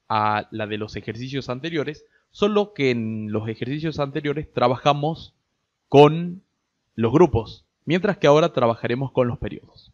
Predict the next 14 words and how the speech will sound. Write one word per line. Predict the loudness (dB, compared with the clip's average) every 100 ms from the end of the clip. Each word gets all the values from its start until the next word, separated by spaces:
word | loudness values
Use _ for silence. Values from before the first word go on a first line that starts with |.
| 2
Por | 4 4
ejemplo, | 0 -6 -14 -18 _ _ _ -14 -12 -14 -20 -20 _ 2
para | 4 6
el | 6
punto | 4 4
siete | 0 -2 -6 -20 _ _ _ 4
tenemos | 6 6 2 2 0 -6 6
cuatro | 6 8 2
elementos, | 2 0 -4 -10 -12 -14
nitrógeno, | -6 -2 2 2 4 2 0 -2
litio, | 0 0 2 -2 -2
sodio | -10 2 4 6 2 0
y | -6
flúor. | -6 -4 -4 -8